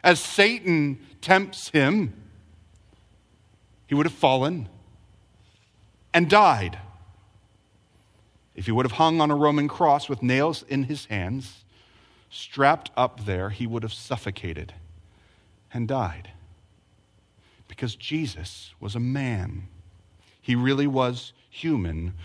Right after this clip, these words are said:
with all of a human's finite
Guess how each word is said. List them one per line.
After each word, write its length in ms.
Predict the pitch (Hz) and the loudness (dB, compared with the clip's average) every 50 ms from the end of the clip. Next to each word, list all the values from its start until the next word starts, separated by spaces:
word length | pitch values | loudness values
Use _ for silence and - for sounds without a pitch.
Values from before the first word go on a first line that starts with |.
| - - - | -18 -12 -4
with 200 | 107 110 104 110 - | -4 -4 -4 -4 -6
all 520 | - 110 117 131 139 143 147 147 147 139 - - | -4 -2 0 0 0 0 0 0 0 -2 -2 -4
of 120 | 127 127 | -6 -4
a 60 | 127 | -4
human's 640 | 123 123 - 135 127 127 123 120 123 123 123 - - _ _ _ | -6 -4 -4 -2 -2 0 0 -2 -2 -4 -6 -8 -14 _ _ _
finite 720 | - - - 131 127 127 127 127 123 120 120 110 - - | -20 -8 -2 0 0 2 2 2 0 0 0 -2 -4 -8